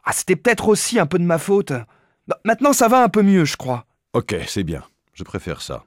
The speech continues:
Speaker 2: Il a son caractère, c'est sûr, mais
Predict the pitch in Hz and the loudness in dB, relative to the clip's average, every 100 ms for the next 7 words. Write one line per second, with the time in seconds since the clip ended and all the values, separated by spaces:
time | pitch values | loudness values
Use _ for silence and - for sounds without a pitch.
0 | _ _ _ _ _ _ - 113 127 131 | _ _ _ _ _ _ -4 -4 -2 -2
1 | 143 139 - 180 - 135 - 175 95 78 | 0 0 -2 -6 -4 -10 -8 -6 -4 -6
2 | 69 | -8